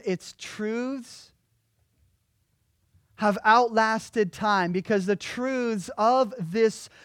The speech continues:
sermon do not come from someone who is nearly under the submission of time, but someone who is sovereign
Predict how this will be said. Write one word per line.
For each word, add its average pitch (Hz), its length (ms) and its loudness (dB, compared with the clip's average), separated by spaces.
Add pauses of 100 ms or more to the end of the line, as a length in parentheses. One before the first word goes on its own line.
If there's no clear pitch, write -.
sermon 233 540 0
do 202 120 0
not 220 240 2
come 247 300 -2
from 226 180 -4
someone 220 540 0 (240)
who 233 120 0
is 202 140 0
nearly 233 560 2
under 226 240 2
the 214 120 -2
submission 240 640 -2
of 208 180 -2
time, 185 420 0 (220)
but 226 160 0
someone 240 400 2
who 233 140 0
is 226 100 -4
sovereign 233 580 2